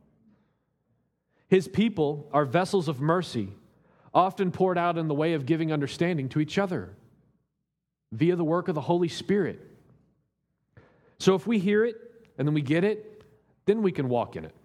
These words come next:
And that's what it means to be doers of the word and not just hearers of the word.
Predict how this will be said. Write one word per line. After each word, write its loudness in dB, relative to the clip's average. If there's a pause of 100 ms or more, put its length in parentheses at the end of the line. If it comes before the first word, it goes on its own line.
(800)
And 0
that's 2
what 2
it -4
means -2
to 0
be 0
doers 0
of -8
the -2
word 0
and -4
not -2
just -8
hearers 0
of -8
the -6
word. -10